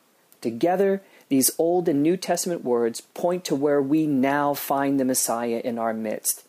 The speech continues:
The Sanctus leads us to the words of institution during Holy Communion. There it becomes our song, framed by the marriage of the angelic song of God's presence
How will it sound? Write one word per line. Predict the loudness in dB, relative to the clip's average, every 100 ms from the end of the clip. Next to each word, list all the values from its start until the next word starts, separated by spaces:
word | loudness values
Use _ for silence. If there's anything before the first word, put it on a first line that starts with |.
| _ _ _ _ -8
The | -2
Sanctus | 0 2 0 0 0 0 -2 -10 _ _ _ _
leads | 0 2 2 0 0
us | -2 -2 -4 -4 _ _ -2
to |
the | 0
words | 2 2 2 2 -2
of | -4 0
institution | 0 0 -4 -2 0 0 0 0
during | 2 0
Holy | 0 0 0
Communion. | 0 -2 -2 -2 -4 -10 -18 _ _ _ -4
There | 0 2 0
it | 0
becomes | -4 -2 -2 -2 -4 -10 _ -6
our | -2 0 2
song, | 0 -2 -4 -8 -14 _ _ _ _
framed | -6 -2 0 0
by | 2
the | 0
marriage | 0 0 2 0 0
of | -2
the | 0
angelic | 0 0 0 0 0
song | -2 0 0 -2 -4
of | -4
God's | -2 -2 -4
presence | -6 0 0 2 0 -2 -6